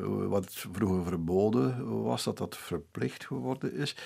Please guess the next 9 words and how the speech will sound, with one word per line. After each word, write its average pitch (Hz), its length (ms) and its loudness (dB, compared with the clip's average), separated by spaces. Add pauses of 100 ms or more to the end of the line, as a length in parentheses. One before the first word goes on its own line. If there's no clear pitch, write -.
(300)
Maar 101 160 4
bovendien 101 440 8
dat 123 140 6
er - 60 -2
een 101 80 8
belangrijke 104 400 4
verschuiving 107 580 2
ontstaan 85 880 0
is. 82 320 -2